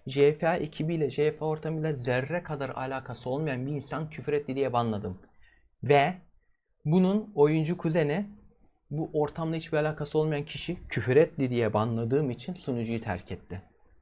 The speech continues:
Bu yüzden gittiyse iyi olmuş diyorum. Bu arada ben Alparslan'ı diğer altı kişiden ayrı tutuyorum.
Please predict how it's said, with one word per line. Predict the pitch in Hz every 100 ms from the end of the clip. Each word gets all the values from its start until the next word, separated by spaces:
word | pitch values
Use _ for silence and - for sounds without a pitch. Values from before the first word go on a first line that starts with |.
| _ _ _ _ _ _ _ _ _ _ - _ _ _ _ _ _ _ _ _ _ -
Bu | 170
yüzden | 175 147 175 143
gittiyse | 147 - 156 151
iyi | 143
olmuş | 135 131 -
diyorum. | 135 131 175
Bu | 160
arada | 190 214
ben | 196
Alparslan'ı | 156 165 175 165 165 185
diğer | 165 165
altı | 156 156 -
kişiden | - 170 170
ayrı | 135 135 139
tutuyorum. | - - 143 113 101